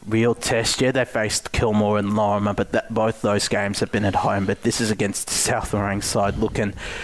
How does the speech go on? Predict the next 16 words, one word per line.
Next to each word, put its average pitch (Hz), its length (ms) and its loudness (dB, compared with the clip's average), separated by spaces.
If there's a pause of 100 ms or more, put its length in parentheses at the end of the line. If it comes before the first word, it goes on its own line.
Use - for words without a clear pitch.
(360)
to 123 120 0
get 120 200 -2
back 113 240 -2
on 101 100 2
the 101 80 2
winners, 104 400 2
uh, 113 80 2 (200)
get 127 160 0
back 120 180 -2
on 101 80 0
the 101 80 2
winners 101 380 0
list, 101 440 0
uh, 110 160 0
uh, - 200 0
and 110 180 0